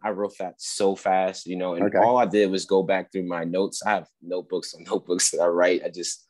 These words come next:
Speaker 1: sit here and just write. It just comes to me, comes from within. I'm an autodidact. So that means self-taught.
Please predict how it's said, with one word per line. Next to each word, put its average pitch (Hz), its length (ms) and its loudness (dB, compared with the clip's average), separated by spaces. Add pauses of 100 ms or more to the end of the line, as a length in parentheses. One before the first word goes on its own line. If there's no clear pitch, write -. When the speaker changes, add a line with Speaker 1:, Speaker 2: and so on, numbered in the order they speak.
Speaker 1:
sit 107 220 0
here 101 120 6
and 90 120 2
just 87 160 0
write. 87 300 4
It 80 40 -8
just 87 180 -4
comes 95 260 -2
to 95 100 -2
me, 92 160 0
comes 87 240 -4
from 87 100 -2
within. 95 480 2
I'm 95 100 0
an 85 80 0
autodidact. 92 760 2 (540)
So 90 220 -2
that 90 120 0
means 90 260 -6
self-taught. 92 640 -2